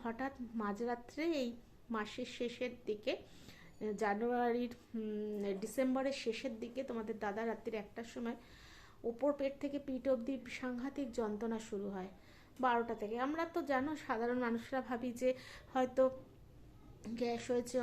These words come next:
অম্বল হয়েছে, আমাদের খাওয়া দাওয়া ঠিক মতো হচ্ছে না, উম,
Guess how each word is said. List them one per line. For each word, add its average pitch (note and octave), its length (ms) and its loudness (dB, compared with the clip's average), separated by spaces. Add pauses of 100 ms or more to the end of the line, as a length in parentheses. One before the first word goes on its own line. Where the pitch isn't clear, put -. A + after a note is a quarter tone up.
অম্বল A3+ 300 2
হয়েছে, B3 280 0 (160)
আমাদের G#3 280 0 (380)
খাওয়া A3 300 6
দাওয়া A#3+ 160 4 (100)
ঠিক B3 120 -4 (100)
মতো A#3+ 240 0
হচ্ছে A#3 280 -2 (100)
না, A#3+ 80 2 (880)
উম, F3+ 240 0